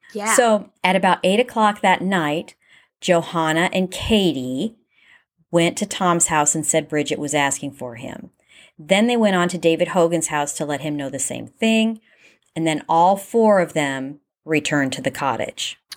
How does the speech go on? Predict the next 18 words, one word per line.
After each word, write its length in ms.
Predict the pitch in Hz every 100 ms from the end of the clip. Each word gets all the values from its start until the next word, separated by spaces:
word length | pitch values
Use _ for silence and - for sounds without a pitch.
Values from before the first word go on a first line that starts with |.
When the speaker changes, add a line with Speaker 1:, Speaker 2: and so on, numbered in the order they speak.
| -
Speaker 1:
Okay, 260 | 185 240
so 140 | 202 208
now 180 | 226 277
we 80 |
have 100 | 311
the 100 | 202
following 720 | 196 - 220 247 285 285 294 269
in 280 | 226 240 240
the 60 |
cottage. 540 | 240 208 185 - - -
Michael 340 | 175 180 240
and 120 | 254
Bridget 280 | 247 247 247
Cleary, 520 | - 247 233 240 240 -
Johanna 520 | - 175 170 190 220
Mira, 580 | 262 240 208 190 196 277 - _ - - - _ _
Mary 320 | 190 185 220
Kennedy, 640 | 247 254 233 208 208 233